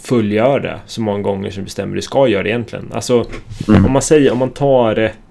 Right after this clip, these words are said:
Speaker 1: man kan ju till och med typ så här, Platon snackar mycket som idévärlden, och han talar typ så här att det, all verklighet baseras på att det finns någon idealgrej. Så att alla träd vi ser är en form av träd, men det finns ett så här perfekt träd typ i idévärlden.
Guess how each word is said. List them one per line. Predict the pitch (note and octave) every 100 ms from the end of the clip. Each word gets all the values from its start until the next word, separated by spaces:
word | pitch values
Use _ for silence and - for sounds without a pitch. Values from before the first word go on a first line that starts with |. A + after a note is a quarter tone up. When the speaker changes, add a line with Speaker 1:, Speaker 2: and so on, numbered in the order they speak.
| _ - - G#2 - - -
Speaker 1:
man | A#2+
kan | B2
ju |
till | C3
och | C3+
med | A#2
typ | A#2 A2
så | F#2+
här, | -
Platon | - C#3 C#3+ - G#2
snackar | G#2 A2 - G#2
mycket | G2+ -
som | A2+
idévärlden, | G#2+ G2 A#2 A2 B2 A#2+ F#2+ F#2+
och | G#2+
han | A2+ -
talar | A2+ G#2 F#2+
typ | - F#2+
så | G#2+
här | G#2+
att | F#2+ - - - - - -
det, | A2+ -
all | D3 C3+
verklighet | B2+ C3 B2 C#3 C#3+ C3
baseras | A#2+ - C3 A#2 G2 -
på | A2+
att | G#2+
det | G#2+
finns | A2 G2+ G#2+
någon | G2
idealgrej. | - G2 A#2 A#2 G#2 G#2+ B2+ E2+ -
Så | -
att | - - -
alla | - A#2 B2
träd | - C#3+ C3+
vi | G#2+
ser | - G2+ F#2+
är | F2+ G2+ G2
en | G2
form | - C#3 C3 G#2+ G2
av | G2 G2 F#2+ G2 - - -
träd, | - C3+ F#2+ F#2 A2
men | A2
det | A2
finns | B2+ A#2+ -
ett | G2
så | -
här | - -
perfekt | G#2+ - A#2+ - -
träd | - B2+ G#2+ F2+
typ | G#2 - -
i | G2
idévärlden. | G2+ G#2 G#2 G2+ - G2